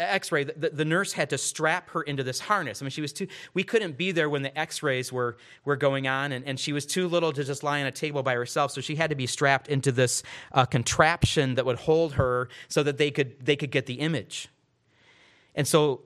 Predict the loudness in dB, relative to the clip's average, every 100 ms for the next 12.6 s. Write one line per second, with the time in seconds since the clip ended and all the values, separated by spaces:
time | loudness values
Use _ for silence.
0 | -6 2 4 4 4 2 2 2 0 2
1 | 0 2 0 2 0 2 2 2 0 0
2 | 2 0 2 2 4 2 -2 -2 0 4
3 | 4 4 0 0 -2 0 2 0 -4 -6
4 | -8 -4 -2 -2 0 0 0 -4 -2 -2
5 | -4 -4 -6 -6 -8 -10 -16 -20 -20 -20
6 | -10 -10 -6 -4 0 2 2 2 0 -4
7 | -4 -4 -2 -2 -2 0 0 0 -2 -6
8 | -8 -20 -20 -6 0 2 4 6 4 4
9 | 4 6 4 2 2 0 2 2 0 2
10 | 2 2 2 2 4 2 4 4 4 2
11 | 0 4 6 6 4 2 2 2 2 2
12 | 2 4 4 2 -4